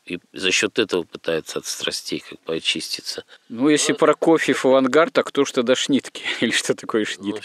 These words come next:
Speaker 1: Шнитке
Speaker 2: Или
Speaker 1: в целом,
Speaker 2: Караманов,
Speaker 1: э, нет,
Speaker 2: к примеру.
Speaker 1: потом, конечно, ушёл авангард дальше, но интересно, что в своих дневниках Прокофьев пишет, что он в какой-то момент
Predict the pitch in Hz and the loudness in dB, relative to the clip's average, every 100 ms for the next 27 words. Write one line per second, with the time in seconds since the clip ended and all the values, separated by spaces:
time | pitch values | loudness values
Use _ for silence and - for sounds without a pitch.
0 | - 135 113 113 127 170 147 120 123 123 | -6 -6 -2 -2 2 4 4 6 4 4
1 | 117 - - - - - - 101 90 101 | 2 -2 -10 -12 -8 -6 -4 -2 -2 -2
2 | 101 87 131 131 117 120 120 - 110 107 | 0 0 0 0 2 4 4 2 0 0
3 | - 117 107 95 92 98 98 107 107 95 | 0 2 2 0 -2 -2 0 0 0 0
4 | 117 165 - - 85 92 - - - - | -2 -2 -2 -2 -2 -2 -4 -18 -18 -18
5 | - - - 90 107 110 110 92 95 90 | -20 -14 -10 -4 2 2 2 -2 -2 -4
6 | 104 95 95 101 107 - 156 147 - 101 | -2 -2 0 0 0 2 2 2 -2 -2
7 | 113 - 98 - 135 - 107 - 98 87 | -2 -2 -6 -6 -6 -6 -6 -4 -4 -2
8 | 95 110 101 104 98 104 98 | -4 -2 -2 -2 -2 -2 -2